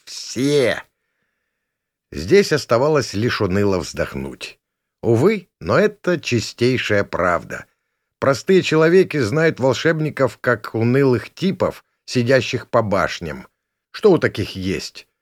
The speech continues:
Прорва времени, недостаток денег, начальные навыки алхимии со школы, то есть что? Подавляющее число башенных волшебников, самогонщики и алкаши.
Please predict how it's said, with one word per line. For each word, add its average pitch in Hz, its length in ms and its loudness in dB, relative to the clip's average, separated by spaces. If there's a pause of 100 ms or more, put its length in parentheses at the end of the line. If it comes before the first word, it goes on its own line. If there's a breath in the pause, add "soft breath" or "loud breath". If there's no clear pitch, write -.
(200)
Прорва 156 440 4
времени, 147 720 -2
недостаток 104 800 -2
денег, 143 460 -2 (280)
начальные 156 560 0
навыки 123 400 0
алхимии 185 500 0
со 160 200 -2
школы, 156 520 -2 (140)
то 143 100 0
есть - 380 -2
что? - 440 -4 (560)
Подавляющее 104 680 0
число 104 400 -2
башенных 92 520 -4
волшебников, 175 760 -2 (280)
самогонщики 160 920 0
и 185 340 0
алкаши. 76 720 -2